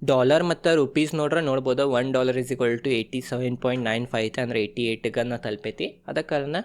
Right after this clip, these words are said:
ಡಾಲರ್ ಮತ್ತು ವೀಕ್ಷಕರೇ ಸ್ಟ್ರಾಂಗ್ ಆಗತೈತಿ. ಡಾಲರ್ ಸ್ಟ್ರಾಂಗ್ ಆಗತೈತಿ ಅನ್ನೋಕ್ಕಿಂತ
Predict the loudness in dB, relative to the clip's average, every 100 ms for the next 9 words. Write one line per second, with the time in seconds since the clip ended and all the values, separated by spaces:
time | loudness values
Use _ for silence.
0 | -6 -4 0 0 -2 -4 -4 -6 -6 -8
1 | -4 -4 -4 -6 -4 -6 -6 -4 -6 -6
2 | 0 4 4 4 2 0 4 4 4 4
3 | 4 2 0 0 -2 -2 -4 2